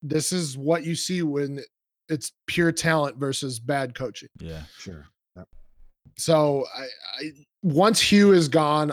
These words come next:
Speaker 1: I would expect Baker Mayfield to become a superstar.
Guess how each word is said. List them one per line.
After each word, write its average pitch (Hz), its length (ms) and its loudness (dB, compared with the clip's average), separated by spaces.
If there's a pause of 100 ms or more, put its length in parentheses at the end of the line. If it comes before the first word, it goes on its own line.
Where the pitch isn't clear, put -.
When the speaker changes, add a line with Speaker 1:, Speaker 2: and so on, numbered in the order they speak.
Speaker 1:
I 147 160 0
would 160 140 4
expect 147 400 -4
Baker 131 200 -6
Mayfield 120 460 -10
to - 80 -16
become 117 260 -10
a 113 40 -10
superstar. 117 560 -12